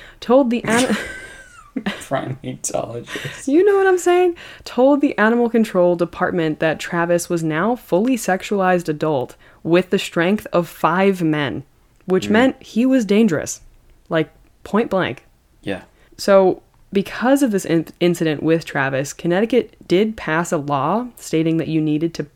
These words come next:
Speaker 1: have a permit to own a monkey over fifty pounds, which he was. But this didn't really go into effect until two thousand and nine, and they also didn't enforce it on the Harold family because although he had been a little mischievous, quote unquote, he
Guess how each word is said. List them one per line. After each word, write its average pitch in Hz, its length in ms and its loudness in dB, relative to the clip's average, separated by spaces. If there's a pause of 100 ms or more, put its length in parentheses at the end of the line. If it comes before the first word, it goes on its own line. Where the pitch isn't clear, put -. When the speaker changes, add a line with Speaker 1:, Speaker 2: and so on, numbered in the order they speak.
(120)
Speaker 1:
have 160 200 -4
a 143 60 -6
permit - 560 -2
to - 180 -8
own 156 180 0
a 156 60 0
monkey 151 520 -2
over 156 300 -2
fifty 151 380 -4
pounds, 143 480 -6 (260)
which 165 220 0
he 170 100 2
was. 143 480 -2 (240)
But 170 260 2
this 220 160 2
didn't 269 240 2
really 185 200 2
go 151 180 0
into 160 200 0
effect 147 420 -4
until 156 260 -2
two 151 120 -8
thousand 143 240 -2
and 143 120 -2
nine, 139 320 -2
and 160 180 0
they 156 80 -2
also 190 320 0
didn't 185 220 2
enforce 156 480 -2
it 202 200 -2
on 185 200 0
the 196 80 2
Harold 196 360 0
family 226 400 0
because 180 600 -2 (300)
although 165 360 2
he 190 140 2
had 190 120 2
been 160 120 2
a 160 60 0
little 151 260 2
mischievous, 160 840 2
quote 277 200 4
unquote, 285 520 4
he 180 520 -2